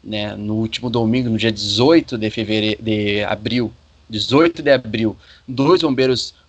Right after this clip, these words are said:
voluntários foram hospitalizados com queimaduras no momento ali da tentativa,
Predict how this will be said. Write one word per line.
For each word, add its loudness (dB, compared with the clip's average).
voluntários -2
foram -6
hospitalizados 0
com -10
queimaduras -2
no -6
momento -2
ali -2
da 2
tentativa, -4